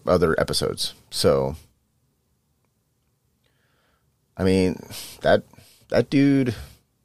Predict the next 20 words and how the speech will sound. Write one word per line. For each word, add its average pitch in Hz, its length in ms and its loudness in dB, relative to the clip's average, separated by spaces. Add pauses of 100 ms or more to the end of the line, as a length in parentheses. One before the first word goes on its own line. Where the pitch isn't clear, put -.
(1600)
I - 60 -20
mean, 85 140 -6
that 110 160 2
dude 131 500 0
is, 95 560 -6 (1120)
he's 104 160 -20
sitting 147 220 0
in 123 80 2
a 117 80 2
sweet 123 260 -2
fucking 104 260 0
spot. 82 420 4
He's 78 120 -6
got 80 360 2
Clive 101 260 6
Barker 98 380 6
as 92 160 4
an 85 100 -2
executive 80 480 -4
producer. 87 720 -2